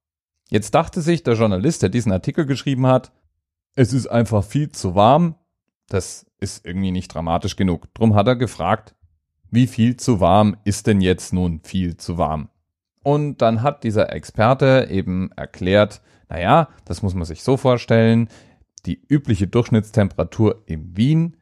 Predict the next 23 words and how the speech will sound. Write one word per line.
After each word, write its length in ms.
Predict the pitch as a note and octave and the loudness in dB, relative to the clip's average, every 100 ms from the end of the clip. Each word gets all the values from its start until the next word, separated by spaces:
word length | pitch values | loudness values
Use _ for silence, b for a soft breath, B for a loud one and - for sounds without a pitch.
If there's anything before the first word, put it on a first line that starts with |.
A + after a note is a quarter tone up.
| _ _ | _ _
im 160 | G2 | -16
Januar, 560 | F2+ F#2+ G#2+ G#2 G#2+ G#2 b - | -2 2 4 6 4 0 b -6
die 140 | E2 | -2
wäre 140 | E2+ | 0
ja 260 | A2 G#2+ - | 0 0 -2
eigentlich 420 | D#2+ E2+ F#2 - | -6 -4 -4 -4
bei 120 | F#2+ | -4
null 180 | F2+ C#2+ | -2 -6
Komma 260 | - F2+ F2+ | -6 -4 -4
acht 340 | - E2 - | -6 -14 -14
Grad.“ 360 | - C2 - _ _ - | -10 -10 -12 _ _ -10
„Mhm, 500 | F#2+ D2+ G#2 G#2 G2 F#2+ | -8 -4 -6 -4 -4 2
mhm“, 240 | A#2+ G2+ | 4 4
sagt 300 | D#2+ F2 - | 2 -2 -4
der 80 | E2 | -6
Journalist 460 | - E2 D#2+ E2 E2+ | -4 -4 -4 -6 -10
und 120 | F2 | -10
schreibt 360 | - C#2+ - | -10 -10 -8
das 220 | D2+ - - | -8 -10 -16
auf. 300 | - - _ _ _ b b b b - | -20 -20 _ _ _ b b b b -6
„Und 380 | C#3+ D#3+ - _ _ _ _ - | 0 0 -2 _ _ _ _ 0
dieses 400 | A3 G#3+ C3+ - | 2 4 0 -2
Jahr 400 | F#2 D#2 G1+ | -6 -6 -10